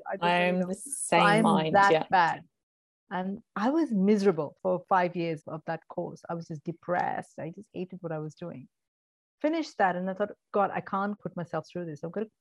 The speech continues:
Speaker 1: find some way of doing something with words." And again, this is, you know, nineties India. You know, we didn't really have access to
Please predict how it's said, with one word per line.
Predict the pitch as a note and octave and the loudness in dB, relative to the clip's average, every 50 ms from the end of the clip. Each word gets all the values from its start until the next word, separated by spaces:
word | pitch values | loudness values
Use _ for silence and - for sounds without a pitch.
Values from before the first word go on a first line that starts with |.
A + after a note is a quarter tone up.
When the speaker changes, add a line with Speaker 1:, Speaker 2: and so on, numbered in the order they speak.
| _ - | _ -4
Speaker 1:
find | G#3 G3 G3+ G#3+ G#3+ G#3 | -2 -2 -2 -2 -4 -6
some | - - - - A#3+ B3+ C4+ C4 C4 B3+ | -10 -6 -2 0 0 0 0 0 0 2
way | A#3+ A3 F#3 E3 D#3 D3+ - | 2 4 4 2 2 -2 -6
of | - E3+ D#3+ - _ _ - | -6 -8 -8 -10 _ _ -10
doing | D#3+ F3+ F3+ F3+ F3+ E3+ | -6 -6 -4 -4 -4 -4
something | - F3 D#3+ - E3+ E3 | -4 -6 -6 -6 -6 -4
with | E3 E3+ E3 | -4 -4 -2
words." | E3+ G3+ A#3 A#3 G3+ E3 C#3+ - - - - _ _ _ _ _ _ _ _ _ _ - | 0 2 4 4 4 2 0 -2 -8 -20 -20 _ _ _ _ _ _ _ _ _ _ 0
And | - G3+ G#3 | 2 2 2
again, | A3 G#3 G#3+ B3 C4 C4+ A#3+ | 2 4 4 4 4 4 2
this | A#3 G#3+ - - | 0 -4 -4 -6
is, | A#3 G#3 - | -8 -6 -6
you | G3 A3+ A#3+ | -4 -2 -2
know, | G#3 F3 E3 | -2 -2 -2
nineties | E3 E3 E3 E3+ F3 F#3 F3+ - G3 F3+ E3+ E3+ | -4 -4 -4 -4 -4 -4 -4 -4 -4 -6 -4 -4
India. | D#3+ F3+ F#3 F#3 F#3 E3+ D#3+ D#3+ | -4 -4 -2 -2 -2 -4 -4 -4
You | D#3+ D#3+ | -6 -8
know, | E3 D#3+ | -8 -6
we | D#3+ E3 | -6 -6
didn't | F#3 F#3+ F3+ | -4 -4 -6
really | F3 E3 D#3 | -6 -6 -6
have | C#3+ D#3+ E3 E3 | -6 -6 -6 -6
access | - C#3+ D3+ - - - E3 D3+ - - | -6 -8 -8 -6 -6 -6 -6 -6 -6 -10
to | _ - D#3 D#3 D#3 D3+ | _ -8 -6 -4 -6 -6